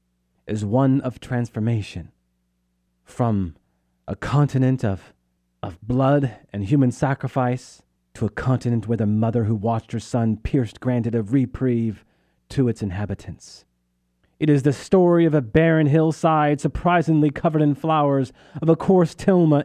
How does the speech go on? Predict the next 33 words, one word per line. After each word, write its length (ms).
imprinted 500
with 140
the 80
beautiful 380
image 260
not 160
made 260
by 140
human 280
hands, 520
of 120
a 80
bishop's 360
heart 280
softened, 580
and 120
of 80
the 80
beginning 380
of 120
millions 420
of 80
conversions, 840
each 340
of 180
which 420
represented 720
an 120
immortal 640
victory 600
for 80
the 100
civilization 880